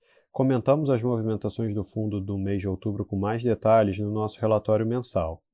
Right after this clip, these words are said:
Ao longo do último mês, o fundo distribuiu rendimento de sessenta e cinco centavos por cota, o que representa um dividend yield anualizado de oito vírgula três por cento sobre a cota de fechamento do mês na B três.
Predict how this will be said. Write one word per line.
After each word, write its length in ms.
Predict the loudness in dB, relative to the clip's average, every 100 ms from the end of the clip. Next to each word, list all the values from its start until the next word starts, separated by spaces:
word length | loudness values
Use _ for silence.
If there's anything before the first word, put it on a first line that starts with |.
| _ _ -20 -20 -20 2
Ao 120 | 4
longo 300 | 6 4 4
do 100 | 4
último 400 | 2 2 -2 0
mês, 460 | 2 4 2 0 -4
o 120 | -6
fundo 280 | -4 -2 -2
distribuiu 540 | -4 -4 -2 0 0
rendimento 580 | 0 -2 0 0 0 0
de 100 | -4
sessenta 460 | -4 -4 -2 -2 -2
e 40 |
cinco 300 | -2 -4 -6
centavos 480 | -6 -6 -2 -2 -4
por 240 | -8 -8 0
cota, 480 | 4 4 2 -6 -8
o 120 | _
que 160 | -4
representa 600 | -2 -2 -2 -2 -2 -2
um 80 | -2
dividend 520 | -2 -2 0 0 0
yield 180 | -2 -2
anualizado 720 | -2 -2 -2 -2 0 0 -2
de 120 | -4
oito 320 | -2 0 -2 -2
vírgula 360 | -4 -2 -2
três 260 | -2 -4 -4
por 160 | -10
cento 300 | -8 -6 -6
sobre 260 | -6 -4 -4
a 60 | -2
cota 320 | -2 -2 -6
de 80 | -4
fechamento 600 | -6 -4 -4 -4 -6 -6
do 140 | -4
mês 260 | -4 -4 -4
na 120 | -2
B 120 | -4
três. 520 | -4 -6 -6 -12 -20